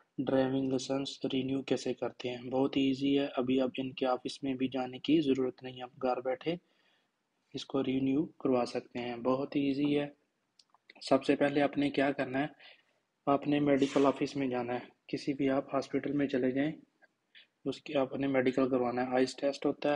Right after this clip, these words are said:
है और blood group test आपका होता है, वो करवाना होता है। वो आप जाएंगे, आप अपने इकामे की कॉपी और ड्राइविंग लाइसेंस की कॉपी वो साथ ले जाएं।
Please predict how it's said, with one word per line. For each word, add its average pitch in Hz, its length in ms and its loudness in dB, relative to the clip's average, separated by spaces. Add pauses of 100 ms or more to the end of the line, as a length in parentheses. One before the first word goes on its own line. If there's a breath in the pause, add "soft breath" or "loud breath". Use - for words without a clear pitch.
है 147 100 0 (220)
और 127 120 0 (120)
blood 131 220 0
group 131 220 -2 (120)
test 131 260 2
आपका 127 260 -2
होता 120 260 0
है, 117 80 -6 (500 loud breath)
वो 143 100 8
करवाना 123 340 2
होता 117 240 -4
है। 113 140 -8 (540 loud breath)
वो 139 480 4 (320)
आप 131 180 4
जाएंगे, 139 360 4 (240)
आप 131 160 2 (100)
अपने 135 340 2
इकामे 131 400 0
की 139 140 0
कॉपी 143 400 2
और 135 240 2
ड्राइविंग 127 320 0
लाइसेंस 127 440 -6
की 127 100 -2 (100)
कॉपी 135 320 0 (520 soft breath)
वो 143 100 4
साथ 127 320 2
ले 123 140 2
जाएं। 120 200 -4